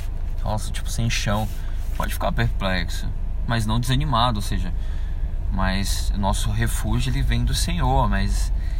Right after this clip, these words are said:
a gente precisa, a gente precisa, porque senão é um... Fica acumulando algo e lá na frente estoura, sabe? É, tem gente que o, o, tem um refúgio, é,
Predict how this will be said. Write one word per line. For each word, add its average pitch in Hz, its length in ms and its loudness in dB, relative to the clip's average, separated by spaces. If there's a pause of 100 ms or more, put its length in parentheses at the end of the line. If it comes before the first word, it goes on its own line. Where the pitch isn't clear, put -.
(120)
a 104 40 0
gente 120 280 0
precisa, 123 800 0 (240)
a - 40 0
gente - 140 0
precisa, 151 760 0 (380)
porque 190 220 2
senão 165 520 0
é 131 100 2
um... 165 320 -2 (400)
Fica 160 320 0
acumulando 165 520 0
algo 143 420 6
e 160 120 -2 (440)
lá 147 140 0
na - 120 -2
frente 147 480 -2 (360)
estoura, 139 580 0
sabe? 110 400 6 (640)
É, 110 140 -2
tem 123 160 2
gente 123 280 0
que - 320 -2 (300)
o, 101 760 0
o, 107 100 0
tem 110 120 0
um 123 220 0
refúgio, 127 720 0 (1400)
é, 95 400 4